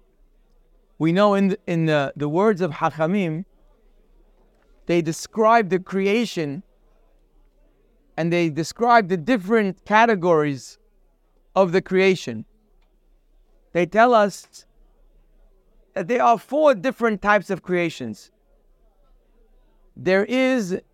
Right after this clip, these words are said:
a domem. Domem is the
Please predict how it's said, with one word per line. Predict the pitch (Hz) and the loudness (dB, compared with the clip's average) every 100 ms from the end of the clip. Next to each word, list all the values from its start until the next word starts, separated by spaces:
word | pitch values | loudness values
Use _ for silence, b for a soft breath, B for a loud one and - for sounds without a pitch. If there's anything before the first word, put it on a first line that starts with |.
| _ _ _ _ _ - | _ _ _ _ _ -2
a | 214 208 | -2 0
domem. | 185 214 247 214 135 - _ _ _ _ _ _ _ _ _ _ | 0 2 2 0 -4 -14 _ _ _ _ _ _ _ _ _ _
Domem | 165 214 247 269 262 254 - | -2 0 2 2 2 0 -2
is | 240 247 233 175 - _ _ _ _ _ _ _ _ _ | -2 0 -2 -6 -14 _ _ _ _ _ _ _ _ _
the | 147 196 208 214 | -4 0 0 -4